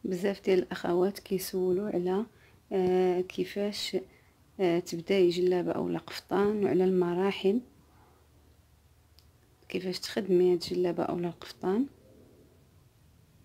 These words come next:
غادي ندير معكم ان شاء الله، آه، في الفيديوهات المقبله بالتفصيل كيفاش تبداي جلابه اولا قفطان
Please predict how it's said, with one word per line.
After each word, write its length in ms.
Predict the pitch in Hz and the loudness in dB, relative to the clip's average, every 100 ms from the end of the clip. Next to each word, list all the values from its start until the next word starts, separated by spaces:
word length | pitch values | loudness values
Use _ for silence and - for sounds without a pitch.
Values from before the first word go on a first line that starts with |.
| - - - - 202 | -20 -20 -20 -6 -2
غادي 260 | 185 185 | 0 2
ندير 300 | 185 202 214 | 0 0 0
معكم 340 | 190 180 185 190 | 0 -2 -2 -2
ان 100 | 180 | 0
شاء 240 | - - | -4 -2
الله، 340 | 180 180 196 247 - _ _ _ _ _ 196 | -2 0 -2 -4 -10 _ _ _ _ _ -2
آه، 680 | 185 180 175 175 - 170 | 0 0 -2 -4 -4 -6
في 140 | - - | -6 -6
الفيديوهات 680 | 175 185 175 175 175 - | -4 -4 -2 -2 -2 0
المقبله 600 | 180 175 170 175 175 196 302 - _ _ _ _ _ _ _ _ _ _ _ _ _ _ _ _ _ _ - - - - _ _ _ _ - | -2 -2 0 0 2 0 -2 -8 _ _ _ _ _ _ _ _ _ _ _ _ _ _ _ _ _ _ -20 -20 -20 -20 _ _ _ _ -6
بالتفصيل 920 | 185 - - - - 196 208 254 277 - _ _ _ _ _ | -6 -8 -12 -10 -2 0 4 2 2 -6 _ _ _ _ _
كيفاش 360 | 190 185 190 - | -4 -2 -6 -4
تبداي 440 | 175 170 190 233 - _ - | -6 2 2 2 -4 _ -6
جلابه 460 | 175 185 196 185 - | -4 0 0 0 -2
اولا 260 | 196 180 | -2 -4
قفطان 540 | - - - 202 226 | -6 -14 -4 0 0